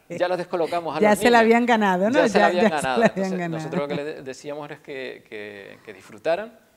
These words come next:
Speaker 2: de, de su deporte preferido y que lo importante no era ganar, que, que, que había que meter goles, pero que no, lo importante no era ganar. Pero lo que me llamó la atención es que, después de las palabras que dijimos,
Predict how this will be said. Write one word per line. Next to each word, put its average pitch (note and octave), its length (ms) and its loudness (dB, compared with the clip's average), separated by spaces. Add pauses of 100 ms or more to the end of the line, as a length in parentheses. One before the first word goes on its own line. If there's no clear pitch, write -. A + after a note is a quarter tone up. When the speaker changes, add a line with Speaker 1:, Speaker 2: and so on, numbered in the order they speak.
(140)
Speaker 2:
de, G#2+ 720 -10 (160)
de G#2+ 280 -16
su - 160 -20
deporte B2 440 -12
preferido D#3 580 -14 (400)
y D#3 140 -16
que C3+ 160 -12
lo B2+ 80 -12
importante C3 480 -14
no D#3+ 60 -14
era F3 140 -10
ganar, G3 340 -8
que, F#2 240 -18
que, F#2 260 -20 (240)
que - 80 -20
había D3 160 -4
que E3+ 120 -10
meter A2+ 240 -12
goles, B2+ 260 -10
pero G2+ 180 -16
que G#2 80 -16
no, G#2+ 140 -16
lo A2+ 160 -20
importante G#2+ 460 -20
no A#2 80 -20
era A2+ 120 -20
ganar. G#2 200 -20
Pero A2+ 140 -12
lo A2+ 60 -10
que A#2+ 60 -12
me A#2 120 -12
llamó A#2+ 160 -12
la C#3+ 80 -10
atención D#3 400 -16 (440)
es B2+ 180 -16
que, D3 680 -12
después A2+ 260 -16
de A#2 60 -16
las A2 100 -14
palabras A#2 320 -12
que B2+ 80 -16
dijimos, D#3+ 420 -20